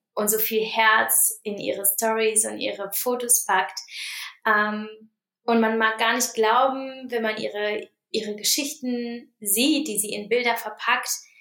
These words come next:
dass dahinter auch viel Leid und viel Schmerz und viele Sorgen stecken. Denn, ähm, eine der beiden Töchter ist krank und hat Krebs. Und, ähm, ich habe Evelyn gefragt,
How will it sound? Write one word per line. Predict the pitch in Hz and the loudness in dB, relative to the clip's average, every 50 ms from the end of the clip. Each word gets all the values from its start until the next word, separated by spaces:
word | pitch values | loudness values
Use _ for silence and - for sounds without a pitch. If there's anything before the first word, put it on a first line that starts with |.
| _ - _ _ - | _ -20 _ _ 2
dass | - - - | 2 4 4
dahinter | 220 208 226 233 233 233 233 - - - 196 | 4 2 2 2 0 2 0 2 2 2 2
auch | 196 - | 2 -2
viel | - - 233 220 214 | -4 -2 -2 -2 0
Leid | 208 208 208 208 208 - - | 0 2 2 2 2 0 -4
und | - - | -6 -6
viel | - - - 208 | -8 -8 -6 -2
Schmerz | - - - 240 254 254 254 247 247 247 - - - | -2 0 0 2 2 4 4 4 4 4 2 0 0
und | 214 208 180 | -4 -8 -8
viele | - - 220 214 202 | -6 -6 -4 -2 -2
Sorgen | 185 226 214 214 220 220 220 - | 0 2 2 2 2 0 -2 -4
stecken. | - - 208 196 196 - 208 214 233 - _ _ _ _ _ _ _ _ _ _ _ - - - | -4 -2 -2 -2 -2 -4 -8 -12 -12 -12 _ _ _ _ _ _ _ _ _ _ _ -14 -8 -2
Denn, | - 226 220 - 226 214 208 208 202 208 208 214 214 214 220 220 - - 220 | -2 -2 0 0 0 0 0 0 -2 -4 -6 -8 -6 -6 -8 -10 -8 -4 -2
ähm, | 214 208 202 202 196 196 196 220 226 - - | -2 -2 -2 -6 -10 -16 -18 -20 -18 -10 -4
eine | - 220 226 233 | -2 2 2 2
der | 220 214 214 | 2 2 0
beiden | 208 196 196 196 196 190 | 0 0 -2 -2 -4 -6
Töchter | - 208 - - - 214 214 240 - - - _ _ _ _ _ _ _ _ - | -8 -8 -8 -6 -4 -2 -2 -2 -4 -6 -12 _ _ _ _ _ _ _ _ -2
ist | 208 - - - | 0 0 0 0
krank | - - 202 226 269 285 - - _ _ _ - - - - - - - - - _ - | -2 -2 -2 -2 -2 -4 -8 -12 _ _ _ -20 -18 -18 -16 -16 -16 -16 -18 -14 _ 0
und | 226 220 | 0 2
hat | 220 214 220 | 2 2 0
Krebs. | 220 - - - - - - - - - _ _ _ _ - | -2 -4 -4 -4 -4 0 -2 -2 -2 -2 _ _ _ _ -2
Und, | 220 214 208 208 208 202 202 202 202 202 196 - - - - | 0 2 2 2 0 0 -2 -4 -8 -6 -2 -2 0 0 0
ähm, | 233 214 208 208 214 208 208 208 208 208 214 220 226 - _ _ _ - 208 | -4 -4 -4 -4 -6 -8 -8 -10 -12 -16 -18 -18 -18 -20 _ _ _ -6 -4
ich | 220 226 | 0 0
habe | 220 220 233 - | 2 2 4 4
Evelyn | 226 226 226 220 220 220 220 | 2 2 2 -2 -4 -4 -4
gefragt, | 220 214 - - - 208 214 220 - - - | -8 -10 -8 -2 0 0 0 0 -2 -6 -10